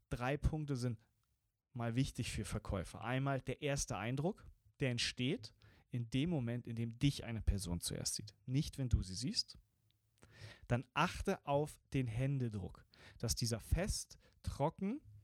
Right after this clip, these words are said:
also fest im Sinne von genauso fest wie dein Gegenüber, trocken ist und dass du von oben nach unten schüttelst. Und ein Lachen hat auch noch nie geschadet. Oder ein Lächeln zumindest. Dann achte auf eine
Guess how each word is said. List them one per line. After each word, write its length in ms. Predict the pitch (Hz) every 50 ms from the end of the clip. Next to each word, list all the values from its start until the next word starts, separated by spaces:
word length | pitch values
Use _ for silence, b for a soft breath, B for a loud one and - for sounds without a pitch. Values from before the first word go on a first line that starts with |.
| b b b b b b _
also 200 | - 117 101 104 - - _ - - _ _ - _
fest 340 | - - - 143 151 - -
im 100 | 131 131
Sinne 200 | 123 123 123 120
von 260 | - - 110 104 98 - _ _ -
genauso 360 | - 113 113 113 117 117 120
fest 360 | - - 120 117 - - B B B B B
wie 80 | - 110
dein 120 | 113 110
Gegenüber, 480 | 110 113 104 104 117 151 175 196 196 202 - _ _
trocken 380 | - - - - 170 - - 190
ist 320 | 185 190 214 - - - B B B B B B B B B
und 340 | - 160 165 170 170 - -
dass 160 | 147 131 -
du 60 | - 135
von 160 | - 131 127
oben 240 | - 139 131 127 127
nach 180 | 127 117 - -
unten 300 | - 117 110 - - -
schüttelst. 600 | - - - - - - - - - - - - - _ _ _ - 107 110 - - -
Und 140 | 120 104 107
ein 60 | 113
Lachen 440 | 113 123 143 - - 160 156 147 - - - -
hat 140 | - 120
auch 220 | - - 117 110 113
noch 120 | 117 107
nie 220 | 104 110 110 113 110
geschadet. 640 | 110 95 - - 92 85 82 - - - - - - - - - - - - - - - -
Oder 140 | 110 101 95
ein 80 | 92
Lächeln 320 | 95 104 101 - - - -
zumindest. 520 | - - 76 73 - - _ - 104 107 - - - - _ _ B B B B B B B B B B B B B B B B
Dann 340 | - 131 139 165 202 247 294 - - -
achte 340 | - 160 185 - - - 185 165
auf 200 | 156 - - -
eine 280 | 143 139 135 131 127